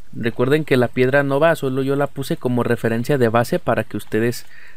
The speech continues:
vean las dimensiones de la casa. Perfecto.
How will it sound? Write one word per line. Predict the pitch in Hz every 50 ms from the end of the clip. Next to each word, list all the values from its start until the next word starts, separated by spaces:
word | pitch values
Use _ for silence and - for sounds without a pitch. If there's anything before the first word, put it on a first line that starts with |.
| - - -
vean | 107 113 113 117 123 117
las | 120 117 110
dimensiones | 117 113 110 110 107 - - 113 113 123 123 110
de | 110 87
la | - -
casa. | - - 92 - - 139 208 - - - - - - - - - - - - - - - - - - - - - - - - - - - - - - - - - - - - - - - - - - - - - - - - - - - - - - - - - - - - - - - - - -
Perfecto. | - 90 85 - - - - - - - - - 120 127